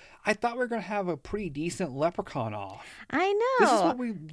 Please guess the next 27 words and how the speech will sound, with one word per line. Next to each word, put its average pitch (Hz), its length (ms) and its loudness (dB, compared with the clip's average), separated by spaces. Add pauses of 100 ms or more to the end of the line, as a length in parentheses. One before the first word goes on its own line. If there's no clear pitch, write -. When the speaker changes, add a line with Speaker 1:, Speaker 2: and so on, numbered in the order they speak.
(160)
Speaker 1:
we 185 160 -2
were 202 80 4
promised 233 840 2
Speaker 2:
Yeah, 370 520 6
Speaker 1:
in 151 100 2
this 294 140 4
Speaker 2:
I'm 294 40 2
Speaker 1:
movie, 143 540 0
is 127 380 2
that 131 180 8
it's 117 140 -4
gonna 143 100 0
be 135 60 2
Leprechaun 131 460 2
on 117 60 2
Leprechaun 117 380 -2
action. 104 560 -8
Speaker 2:
That, 254 320 -2
that's 262 320 2
what 240 340 6
I 233 220 4
was 233 160 4
hoping 311 420 2
for, 285 380 4
since - 420 -4
we 233 200 0
have 262 500 2